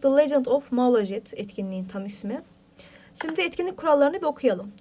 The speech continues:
U C iadelerini alabilmek için etkinlik sırasında herhangi bir miktarda U C kullanılıyor. Yani U C harcamamızı istiyor. E, etkinliğin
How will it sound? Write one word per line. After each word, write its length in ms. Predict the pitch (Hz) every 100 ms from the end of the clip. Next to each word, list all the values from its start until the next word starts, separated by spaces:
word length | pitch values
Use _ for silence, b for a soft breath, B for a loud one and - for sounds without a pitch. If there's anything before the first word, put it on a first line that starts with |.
| B B B
U 160 | 277 302
C 140 | 392
iadelerini 360 | 403 392 359 320
alabilmek 300 | 320 339 381
için 100 | 311
etkinlik 240 | 277 349
sırasında 300 | - 285 269
herhangi 180 | 302 311
bir 100 | 254
miktarda 440 | 240 - 240 302
U 140 | 277 247
C 180 | 269
kullanılıyor. 380 | 269 208 185 202
Yani 60 | 220
U 160 | 247
C 120 | 208 208
harcamamızı 680 | 196 180 185 180 180 180
istiyor. 440 | 190 - 208 262 359 - B B B B B B -
E, 100 | 226
etkinliğin 640 | - - 359 339 349